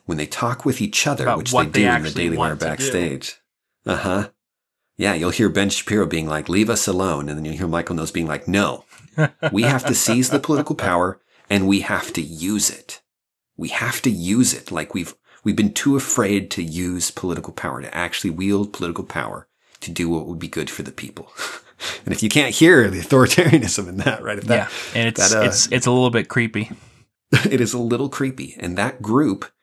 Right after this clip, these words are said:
Speaker 1: will get more influential as the other groups fail, right? As, as the cultural war is lost, apparently under the leadership of the natural rights conservatives,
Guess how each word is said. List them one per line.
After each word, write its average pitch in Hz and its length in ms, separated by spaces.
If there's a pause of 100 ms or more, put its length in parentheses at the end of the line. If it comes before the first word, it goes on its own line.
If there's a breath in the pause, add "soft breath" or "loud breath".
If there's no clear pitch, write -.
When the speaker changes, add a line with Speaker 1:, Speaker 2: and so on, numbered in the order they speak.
(180)
Speaker 1:
will 120 340
get 98 440
more 101 380
influential 98 840 (260)
as 104 260
the - 220
other 110 240
groups - 400
fail, - 640 (100)
right? 76 260
As, 80 240
as - 300 (220)
the - 80
cultural 127 460
war 110 280
is 104 220
lost, 92 800 (1500)
apparently 104 760
under 98 280
the 87 100
leadership 95 600
of 82 120
the 90 80
natural 87 440
rights 92 280
conservatives, - 840